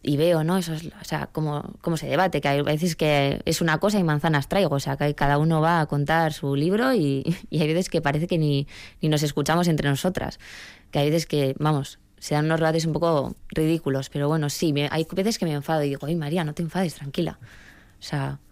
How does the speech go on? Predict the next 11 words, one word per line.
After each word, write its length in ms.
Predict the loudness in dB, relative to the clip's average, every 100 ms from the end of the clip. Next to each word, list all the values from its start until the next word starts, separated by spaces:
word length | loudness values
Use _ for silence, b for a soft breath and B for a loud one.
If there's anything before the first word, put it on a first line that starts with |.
| B B -2
vívelo 340 | 2 4 6
desde 300 | 4 4 2
otra, 680 | 2 2 2 2 2 0 -4 B B -4
pero 120 | 0
bueno, 260 | 0 -2 -6
a 80 | -8
eso 140 | -6
también 380 | -4 -2 -2 -4 -10 -20 -20 _ _
tendré 240 | 0 2
que 60 | 0
aprender. 460 | -2 -2 -2 -6